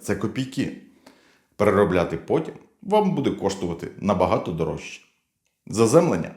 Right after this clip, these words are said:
це безпека ваша і вашої родини. І невеликий інтерактив. Якщо у вас панелі на даху будинку, відпишіть, будь ласка, в коментарях, чи є у вас заземлення і чи, можливо, навіть просто інсталятори вам пропонували його встановити.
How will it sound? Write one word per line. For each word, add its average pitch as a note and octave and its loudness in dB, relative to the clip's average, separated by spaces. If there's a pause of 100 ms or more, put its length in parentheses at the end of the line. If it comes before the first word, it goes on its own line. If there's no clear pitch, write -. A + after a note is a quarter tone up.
(120)
це A#2 0
безпека G2+ 2
ваша G#2+ 2 (200)
і G2+ -4
вашої F2+ 0
родини. G#2+ 0 (640)
І G3 6
невеликий A#2 6
інтерактив. F2+ -6 (300)
Якщо A2+ 0
у G#2+ 4
вас A2 2
панелі G#2+ 2
на G2+ 0
даху G2+ -2
будинку, E3 0 (260)
відпишіть, B3+ -2
будь A#2+ -2
ласка, A#2+ 2
в G2 -8
коментарях, G2 0 (460)
чи - 2
є F#2+ 6
у F2 4
вас F#2 2
заземлення G#3+ 2 (140)
і C#4+ 2
чи, E3+ 2
можливо, B2 6
навіть A2 4
просто A#2 2
інсталятори E3+ 2
вам A#2+ 4
пропонували F#2+ 2
його F2 -2
встановити. E2+ -6